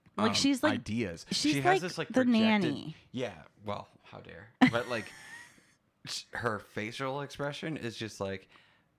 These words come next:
Speaker 2: plastered on her,
Speaker 1: Yeah.
Speaker 2: very cheerful. And I appreciate, like, positivity, but then it's also, like,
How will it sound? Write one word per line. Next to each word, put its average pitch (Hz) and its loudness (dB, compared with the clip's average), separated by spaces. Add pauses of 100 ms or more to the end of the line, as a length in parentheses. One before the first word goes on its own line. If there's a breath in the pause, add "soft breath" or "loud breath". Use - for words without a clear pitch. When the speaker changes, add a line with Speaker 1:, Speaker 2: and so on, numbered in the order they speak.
(120)
Speaker 2:
plastered 117 -6
on 104 -4
her, 104 -8
Speaker 1:
Yeah. 160 0
Speaker 2:
very 131 -6
cheerful. 104 -6 (380 soft breath)
And 127 -4
I 131 -4
appreciate, 127 -6
like, 98 -6 (400)
positivity, 107 -6 (400 soft breath)
but 131 -4
then 143 -4
it's 131 -8
also, 151 -4
like, 117 -4